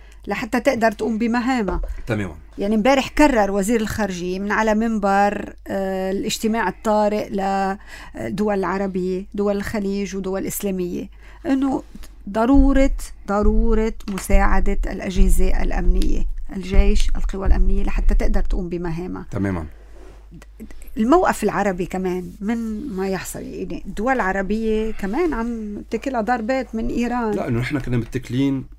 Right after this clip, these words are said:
Speaker 2: وهذا الشيء ال-، كمان يعني هيك ملفت، إنه نحن كنا متكلين على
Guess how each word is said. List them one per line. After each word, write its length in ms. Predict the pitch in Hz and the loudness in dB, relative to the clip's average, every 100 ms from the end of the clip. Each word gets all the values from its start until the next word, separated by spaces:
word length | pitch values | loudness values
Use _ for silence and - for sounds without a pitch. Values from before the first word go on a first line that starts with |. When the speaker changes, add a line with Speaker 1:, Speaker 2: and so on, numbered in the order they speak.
| - | -12
Speaker 2:
وهذا 280 | 98 107 113 | -8 -6 -6
الشيء 240 | - 117 | -6 -8
ال-، 240 | 104 101 - - | -4 2 4 2
كمان 300 | - 92 95 | -2 -2 -2
يعني 160 | 85 82 | -2 -6
هيك 160 | 85 95 | -8 -6
ملفت، 420 | 104 - 82 - | -6 -6 -12 -10
إنه 100 | 95 | -8
نحن 180 | 107 104 | -6 -6
كنا 200 | 95 95 | -4 -6
متكلين 640 | 92 - - 98 110 107 | -6 -10 -8 -4 -2 -2
على 440 | 90 92 90 92 | -4 -6 -6 -6